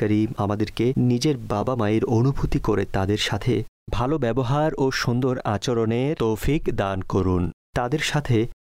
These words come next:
খুব আদব ও সম্মান বজায় রাখার তৌফিক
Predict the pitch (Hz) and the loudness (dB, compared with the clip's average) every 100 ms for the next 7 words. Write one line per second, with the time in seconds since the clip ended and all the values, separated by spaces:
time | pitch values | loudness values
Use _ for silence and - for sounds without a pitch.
0 | _ _ _ - 139 131 - 113 104 107 | _ _ _ -2 -2 -2 -4 -4 -2 2
1 | 113 117 117 110 - 104 113 113 107 98 | 0 2 0 0 -2 -2 0 0 0 0
2 | 113 101 101 107 98 107 95 - 101 | 0 0 0 -2 0 0 0 -2 -2